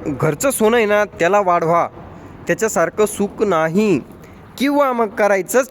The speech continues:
ठरलं तुम्हाला पिल्लं मोठे करून विकायचे, तर कोकरू पालन करा मित्रांनो.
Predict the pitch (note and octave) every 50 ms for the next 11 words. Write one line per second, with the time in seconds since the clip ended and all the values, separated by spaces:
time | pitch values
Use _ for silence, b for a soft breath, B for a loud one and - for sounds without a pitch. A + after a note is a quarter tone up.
0 | - - E3+ E3 D3 D#3 D#3 D3+ D3 D3+ D3+ D3 C#3+ C#3+ D3+ E3+ F3 E3+ D3 -
1 | - - D3+ D3+ D#3 D3+ D3+ D3 C#3+ - D#3 C#3 C3 C3+ C3+ C3+ C3+ C3 C3 B2
2 | C#3 C3 B2+ - F3 E3+ F3 D#3+ - - - D3 C#3+ - F3+ F3 E3+ E3+ D3+ C#3
3 | C#3 C3 B2+ C3+ B2+ B2 B2 B2 A2+ - - B2 C3+ D3